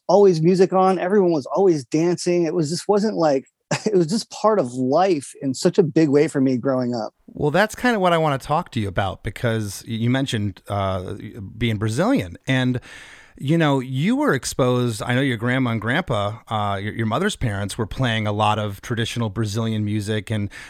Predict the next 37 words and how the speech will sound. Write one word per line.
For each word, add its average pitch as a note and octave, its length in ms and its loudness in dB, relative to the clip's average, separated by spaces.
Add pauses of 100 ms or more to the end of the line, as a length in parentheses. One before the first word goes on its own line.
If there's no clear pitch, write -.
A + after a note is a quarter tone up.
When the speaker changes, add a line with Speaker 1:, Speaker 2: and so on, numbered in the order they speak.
Speaker 2:
then, C#3 100 2
of C3 120 -2
course, C3+ 280 -2
you're C3 80 -2
hearing A2+ 300 0
rock A2+ 260 0
and A2 160 -2
roll, A2+ 380 0
uh, G2 500 -4
on A2 140 -2
your G#2 100 -4
uncle's B2 300 -2
side. A2+ 180 0
And B2 80 2
you E3 80 2
were F#3 80 4
born D#3+ 280 2
in A#2 100 -2
Tampa. B2 400 -2
You G#2+ 140 -2
weren't, B2 220 -2
you B2 100 0
weren't B2 160 -2
born A2+ 180 0
in G#2 60 -2
Brazil, G2 360 -4
but A#2 240 -2 (220)
your C3 100 -2
family, C#3+ 400 2
you, C3+ 160 -2
you C3+ 140 -2
were E3 80 -2
kind E3 240 2
of B2+ 80 0
exposed C3+ 560 0
to, A#2 180 0 (380)
to A2+ 240 -4